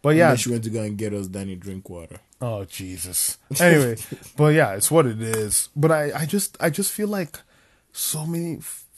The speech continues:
Speaker 1: so many football clubs are just running their, like, how is it Bella Kotchap is in Southampton right now?
Speaker 2: Mm-hmm.
Speaker 1: For, and they got him for ten million euros, but nobody else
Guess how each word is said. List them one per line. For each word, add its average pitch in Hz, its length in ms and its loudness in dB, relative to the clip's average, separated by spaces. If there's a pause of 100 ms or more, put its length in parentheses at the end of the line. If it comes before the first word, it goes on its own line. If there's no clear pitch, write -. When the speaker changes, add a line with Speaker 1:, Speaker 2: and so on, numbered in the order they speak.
(160)
Speaker 1:
so - 320 -2
many 226 160 2
football 143 540 0
clubs 110 440 0
are 107 60 -2
just 123 440 -4
running 147 520 -2
their, 147 360 0 (600)
like, 196 140 -4
how 262 280 0
is 190 120 4
it 160 120 2
Bella 147 200 4
Kotchap 127 500 0 (100)
is 113 200 -2
in 107 80 -2
Southampton 110 680 0
right 101 200 -6
now? 98 220 -8
Speaker 2:
Mm-hmm. 120 320 -6 (340)
Speaker 1:
For, 139 220 0 (100)
and 143 160 4
they 131 60 6
got 165 180 4
him 170 40 0
for 151 140 -2
ten 156 320 0
million 143 300 4
euros, 113 480 2
but 131 160 -2
nobody 190 720 2
else 165 520 -2